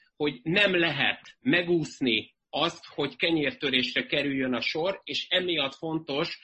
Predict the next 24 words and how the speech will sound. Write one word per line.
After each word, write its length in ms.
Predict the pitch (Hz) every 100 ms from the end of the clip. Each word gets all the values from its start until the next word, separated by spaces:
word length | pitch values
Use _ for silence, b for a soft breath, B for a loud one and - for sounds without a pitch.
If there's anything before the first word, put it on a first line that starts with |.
| B
az 200 | - 123
általad 420 | 160 156 147 135
is 180 | 131 -
említett 640 | 156 147 139 131 147 143
rossz 280 | 151 156 135
döntés, 640 | 127 139 147 180 175 - -
ami 240 | 151 165
még 240 | 151 147 147
mindig 340 | 147 139 123
jobb, 240 | 143 147 165 -
mint 400 | 139 143 156 151
a 240 | - 135 131
nem 280 | 139 139 135
döntés, 680 | 131 123 156 165 - - -
ami 360 | 180 196 175 151
egyébként, 640 | 151 160 151 - 180 170
és 160 | 151 -
innentől 500 | 170 170 151 - 143
már 160 | 139
nyilván 380 | 143 160 147 131
egy 100 | 131
nagyon 280 | 143 147 143
szép 320 | - 135 123
meta 560 | 147 139 - 131 123